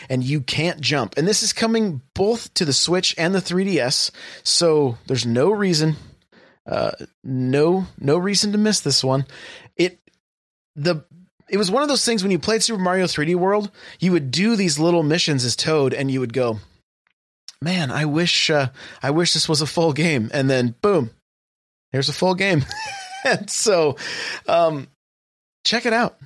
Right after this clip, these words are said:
Definitely check it out. We're gonna have some levels from Mario Odyssey,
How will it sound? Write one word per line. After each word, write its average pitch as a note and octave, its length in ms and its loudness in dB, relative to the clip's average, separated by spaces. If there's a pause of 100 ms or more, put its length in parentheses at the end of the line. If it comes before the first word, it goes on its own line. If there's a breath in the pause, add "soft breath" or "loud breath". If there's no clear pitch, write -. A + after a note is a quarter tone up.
(120)
Definitely G3 380 0
check F#3 200 0
it F#3 60 0
out. F#3 160 2
We're D#3+ 80 4
gonna E3+ 140 2
have F3 120 0
some D#3 140 0
levels F3 260 2
from D3+ 120 0
Mario D3+ 260 2
Odyssey, G3 540 0